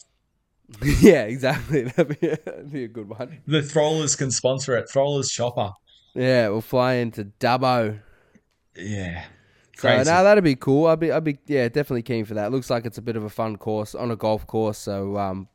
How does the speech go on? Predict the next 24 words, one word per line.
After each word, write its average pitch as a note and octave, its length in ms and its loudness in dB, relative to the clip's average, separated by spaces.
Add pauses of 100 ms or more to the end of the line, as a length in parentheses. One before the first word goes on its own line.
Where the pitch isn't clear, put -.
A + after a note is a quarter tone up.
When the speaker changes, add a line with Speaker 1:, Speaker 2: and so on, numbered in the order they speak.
Speaker 1:
plenty G#2+ 280 -4
of F2+ 80 -8
potential. F#2 460 -14 (540)
Speaker 2:
Uh, F2+ 200 -10 (100)
it's A2 220 -2
the B2 120 0
Nationals. F#2+ 640 -4
It's - 220 -4
gonna F2+ 240 0
be F2+ 160 0
huge. G2 480 0 (400)
Um, F#2+ 380 -2
I, F2 180 -4
yeah, F2+ 320 0
I'll, F2+ 240 -6 (100)
I'll, F#2 300 -6
I'll G2 80 -6
definitely F#2+ 400 -4
be F#2 100 -8
planning G#2 480 0
on F#2+ 140 -4
being G#2+ 260 2
there, C3+ 240 2
but G#2+ 220 -2